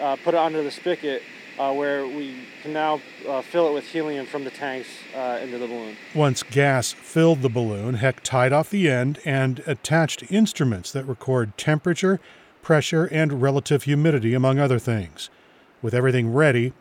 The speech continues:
Speaker 2: it's a short walk to clear the building.
Speaker 1: Three, two, one.
Speaker 2: The balloon rushed toward the clouds, growing as the air pressure outside the balloon dropped.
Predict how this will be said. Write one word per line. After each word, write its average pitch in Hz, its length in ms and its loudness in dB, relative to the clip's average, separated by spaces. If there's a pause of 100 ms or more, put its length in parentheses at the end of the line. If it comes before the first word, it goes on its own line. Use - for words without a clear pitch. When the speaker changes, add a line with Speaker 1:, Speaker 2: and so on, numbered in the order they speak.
Speaker 2:
it's 135 180 -2
a 131 60 2
short 160 380 0
walk 147 440 4
to - 80 -4
clear 117 360 0
the 120 100 0
building. 120 360 4
Speaker 1:
Three, - 340 -6 (720)
two, 165 140 2 (680)
one. - 960 -4
Speaker 2:
The 156 80 2
balloon 185 540 4 (100)
rushed 156 420 2
toward 175 280 2
the 151 80 0
clouds, 127 680 0
growing 139 560 4
as 107 160 -8
the 123 180 0
air 151 140 2
pressure - 460 -2
outside 147 640 2
the 135 80 2
balloon 123 400 2
dropped. 156 520 2